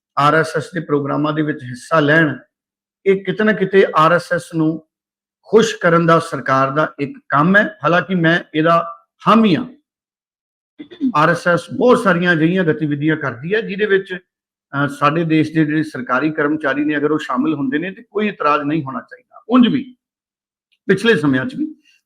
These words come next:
ਬਹੁਤ ਸਾਰੇ ਜਿਹੜੇ ਸਰਕਾਰੀ ਕਰਮਚਾਰੀ ਨੇ, ਉਹ ਆਰ ਐਸ ਐਸ ਦੀਆਂ ਗਤੀਵਿਧੀਆਂ ਦੇ ਵਿੱਚ ਸਰਗਰਮ ਰਹੇ ਨੇ,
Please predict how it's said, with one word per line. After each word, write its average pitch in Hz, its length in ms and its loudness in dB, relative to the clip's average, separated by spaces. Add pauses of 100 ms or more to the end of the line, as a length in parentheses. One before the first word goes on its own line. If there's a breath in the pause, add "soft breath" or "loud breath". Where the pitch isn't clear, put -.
ਬਹੁਤ 208 260 2
ਸਾਰੇ 190 200 2
ਜਿਹੜੇ 180 220 0
ਸਰਕਾਰੀ 143 420 -2
ਕਰਮਚਾਰੀ 151 540 0
ਨੇ, 151 340 -2 (380)
ਉਹ - 220 0
ਆਰ 143 160 6
ਐਸ 160 200 0
ਐਸ - 180 -6
ਦੀਆਂ 165 180 2
ਗਤੀਵਿਧੀਆਂ 151 520 0
ਦੇ 165 100 0
ਵਿੱਚ 147 200 -2
ਸਰਗਰਮ 135 640 -4
ਰਹੇ 170 160 0
ਨੇ, 185 240 -2